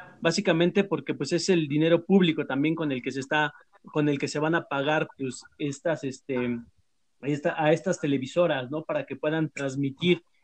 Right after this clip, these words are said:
eh, la educación hacia los lugares más lejanos de México, ¿no? Y sí, sí es de suma importancia, ¿no? Precisamente lo que intentamos es reflexionar sobre esto para que las decisiones, pues, vayan siendo diferentes,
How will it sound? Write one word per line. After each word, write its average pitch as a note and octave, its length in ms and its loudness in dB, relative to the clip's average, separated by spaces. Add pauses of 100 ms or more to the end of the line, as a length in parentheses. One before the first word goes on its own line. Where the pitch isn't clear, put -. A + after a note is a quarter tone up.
(160)
eh, C#3 380 4
la D3 140 2
educación D#3 720 0 (260)
hacia C3+ 420 -2
los C#3 280 -4
lugares D3+ 420 0
más D#3 200 0
lejanos D#3 680 -2
de C3 300 -2
México, C#3 460 -2
¿no? D3+ 160 -4 (380)
Y D3+ 160 -2
sí, F#3+ 260 4
sí F#3+ 140 6
es F3 200 2 (120)
de D#3 80 2
suma F#3 200 4
importancia, F3+ 640 2
¿no? F3 160 0
Precisamente D#3+ 560 -6
lo D3+ 140 -2
que C#3 80 -10
intentamos C3+ 460 -4
es E3 260 -4 (240)
reflexionar D#3 720 2
sobre E3 300 0
esto G3+ 200 -2
para F#3+ 260 4
que A3+ 260 4 (280)
las D3+ 220 2
decisiones, F#3+ 680 2
pues, C#3 140 -2
vayan E3+ 240 2
siendo F3+ 340 2
diferentes, D#3 680 -2